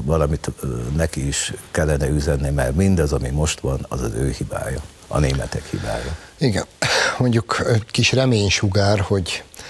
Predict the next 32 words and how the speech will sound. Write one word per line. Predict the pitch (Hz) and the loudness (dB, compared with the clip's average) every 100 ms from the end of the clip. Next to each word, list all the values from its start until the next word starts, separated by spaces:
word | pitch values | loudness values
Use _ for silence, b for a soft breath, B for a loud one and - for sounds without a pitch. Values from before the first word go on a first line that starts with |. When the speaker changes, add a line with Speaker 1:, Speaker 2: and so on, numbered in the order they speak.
| B B B | B B B
Speaker 2:
a | - | 0
szerbek | - 107 87 85 | 2 2 0 0
azért | 87 92 | 2 2
bekeményítettek. | 98 - 82 - 80 82 - 165 - - - - 85 | 2 0 -2 -2 -4 -4 -4 -6 -4 -6 -6 -12 -10
Ez | 87 87 | -4 0
a, | 90 101 | 0 2
ez | 92 | 2
az | 95 | 2
utolsó | 110 104 98 101 | 2 2 2 4
lövöldözés, | 107 101 101 95 92 92 92 | 4 4 4 4 2 2 2
ez | 101 92 | 0 0
úgy | 101 | 0
tűnik, | - 92 92 | 0 0 0
hogy | 90 | -2
kiverte | - 95 87 80 92 | -2 0 0 0 0
a | |
biztosítékot, | 85 90 - 87 87 87 90 87 92 - | 0 0 0 0 -2 -2 -2 0 -2 -2
meg | 87 | -4
kivezényelték | - 98 92 90 87 85 82 85 - | 0 2 2 2 0 -2 -4 -4 0
a | |
szerb | - 87 82 | 0 0 -2
hadsereget, | 95 92 - 90 90 92 92 B B B B B B B - | -4 -2 0 0 0 0 -4 B B B B B B B -6
elvittek | - 113 95 82 - 87 | 0 2 2 -2 -2 -2
Speaker 1:
Ideje | 104 | 2
Speaker 2:
mindenkit, | 101 92 95 92 98 | 2 4 2 0 -2
Speaker 1:
volt. | 87 85 - | -2 -2 0
Speaker 2:
razziáznak. | 101 98 87 95 87 90 98 98 - - B B B - - | 0 2 2 2 2 2 2 0 -4 -18 B B B -20 -4
Nagyon | 104 98 92 82 | 2 2 2 -2
itt | 82 - | -4 -6
volt | - 85 85 | -4 -2 -2
az | 87 | -2
ideje. | 87 85 85 80 | -2 -2 -2 -4